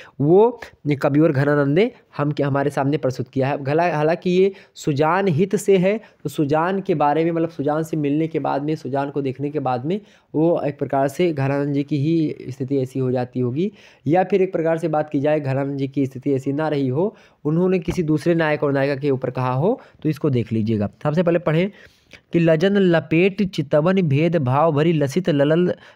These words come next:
लोल चख तिरछानी में।" कहने का मतलब ये है कि लज्जा की भावना से अभिभूत, लजन लपेटी मतलब लज्जा की भावना से एक प्रकार से परिपूर्ण है, अभिभूत है नायिका, और उसकी चितवन भेद भाव भरी,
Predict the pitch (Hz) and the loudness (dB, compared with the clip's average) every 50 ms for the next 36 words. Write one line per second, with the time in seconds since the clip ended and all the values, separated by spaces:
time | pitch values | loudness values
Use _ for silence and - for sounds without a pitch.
0 | _ _ 131 135 143 156 170 185 190 180 - - 190 180 185 175 - 143 135 131 | _ _ 0 2 4 4 4 4 4 2 2 0 0 0 0 -2 0 -2 -2 -2
1 | - - 151 139 139 135 123 110 107 104 104 - - - - _ - - 143 156 | -2 -2 0 0 0 0 0 0 -2 -2 -4 -6 -12 -20 -20 _ -6 -4 -2 0
2 | 165 170 165 156 147 147 143 143 139 135 139 139 139 160 165 - 185 165 160 143 | 0 0 0 0 0 0 0 0 2 2 2 2 2 0 0 0 0 2 2 0
3 | 123 123 185 196 202 196 196 185 143 139 139 139 143 151 147 143 - 147 139 135 | 0 0 0 0 2 2 0 0 0 0 0 0 0 -2 -2 0 0 0 0 0
4 | 123 117 117 117 110 - - 104 - - - - - _ _ _ 127 127 131 147 | 0 0 -2 -2 -2 -4 -6 -8 -8 -12 -18 -20 -20 _ _ _ 0 2 4 4
5 | 160 160 170 214 208 214 202 180 139 139 143 131 123 131 139 135 151 170 165 160 | 4 4 4 2 4 4 2 2 2 2 0 0 0 0 0 2 2 2 2 2
6 | 156 151 135 131 135 190 202 214 220 214 - - - _ - - - - - 196 | 2 0 0 0 0 2 2 2 0 -2 -4 -10 -14 _ -14 -14 -10 -4 -2 0
7 | 175 143 139 135 143 151 170 180 190 185 - 202 202 196 190 - 160 - 160 160 | 0 2 2 2 2 2 2 0 0 0 2 2 2 2 2 -2 -2 0 0 0
8 | 165 165 170 - 190 208 208 - 160 156 135 - 160 175 180 165 165 175 170 151 | 0 0 2 2 2 2 2 0 0 0 0 0 0 0 2 2 2 2 2 2
9 | 147 147 131 135 165 185 185 - 170 156 143 123 120 127 120 - 117 101 101 - | 0 0 0 0 0 0 0 0 0 0 2 2 0 0 0 -2 -4 -4 -4 -8
10 | - - - - - - - _ - 156 170 165 - - 220 190 - 185 175 - | -12 -18 -20 -20 -20 -20 -6 _ 0 0 0 0 -2 -2 -4 -2 -2 -4 -2 0
11 | 196 190 214 226 226 226 175 131 139 175 190 196 190 170 143 135 151 156 160 139 | 2 2 4 2 2 2 0 2 2 2 2 2 2 0 0 2 2 2 2 2
12 | 127 127 113 110 107 104 | 0 0 0 -2 -2 -4